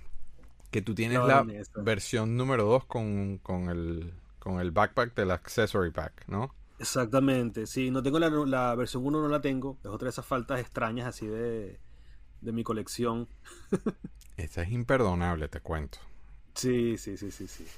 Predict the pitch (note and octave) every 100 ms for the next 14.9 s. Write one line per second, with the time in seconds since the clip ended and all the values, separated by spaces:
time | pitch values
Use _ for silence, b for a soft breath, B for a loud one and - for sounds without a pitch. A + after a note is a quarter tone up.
0 | - - B B B - - A#2 A#2 A#2
1 | C3 D3+ C3 B2 C#3 C3+ B2+ B2 D3+ D#3
2 | C3 C3+ B2+ D#3 C#3 A2+ G#2 G#2 A#2+ D3+
3 | - A2+ - A2 - - A2 - A#2+ B2
4 | C3 C#3+ - - - - D3+ E3+ F#3 C3+
5 | D#3 D#3+ F3+ F#3 F3 - A#2 B2+ C#3+ C#3
6 | C#3 G2+ F2 - F#2+ G2 F#2+ F#2+ G2 C#3+
7 | C3 - D3 C#3 C3 B2 B2 B2 C#3 C3+
8 | C3 C3 G#2 G#2 B2 - - - G2 F#2+
9 | G#2+ - A2 A#2 C3 A#2 A2 B2 G#2 F#2+
10 | - - b b b b - - G2+ A2+
11 | A#2+ A#2+ A#2 C#3 A2 G2+ G2+ - A#2 A#2
12 | G2 F#2 - B B B - G#2+ G#2 G2+
13 | G2 - A2 - G#2+ - G#2 A2 B2+ C3
14 | B2 D3 - C#3 G#2 G2 F#2+ G#2 B2